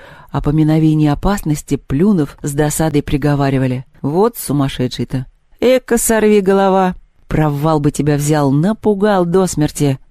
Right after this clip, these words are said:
С Невского кучер поворотил в Морскую и после минутной езды остановился у двухэтажного дома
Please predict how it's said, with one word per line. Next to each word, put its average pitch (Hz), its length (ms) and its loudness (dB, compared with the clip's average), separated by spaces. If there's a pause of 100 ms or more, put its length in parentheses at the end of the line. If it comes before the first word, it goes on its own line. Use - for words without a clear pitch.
(540)
С - 160 -12
Невского 185 640 -2 (140)
кучер 190 360 0
поворотил 160 540 0
в 160 60 -2
Морскую 135 720 -2 (300)
и 139 120 -2
после 151 500 0
минутной 165 600 2
езды 147 540 0
остановился 160 720 0
у 175 60 2
двухэтажного 175 760 -2
дома 175 480 2